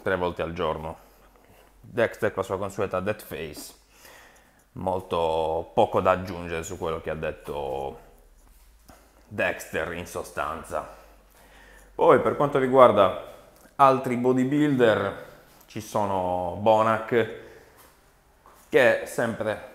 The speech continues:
come sempre, molto poco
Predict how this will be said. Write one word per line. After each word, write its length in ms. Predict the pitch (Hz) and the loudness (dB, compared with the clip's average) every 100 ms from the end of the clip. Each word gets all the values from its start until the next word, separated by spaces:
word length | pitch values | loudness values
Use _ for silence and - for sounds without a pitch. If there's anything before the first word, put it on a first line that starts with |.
| - _ _ _ _ _ - | -20 _ _ _ _ _ -6
come 240 | 127 127 | -2 -2
sempre, 380 | 123 135 107 107 | 0 0 0 0
molto 380 | 117 135 131 123 | 2 2 2 0
poco 560 | - 117 - 110 - | 0 0 2 0 0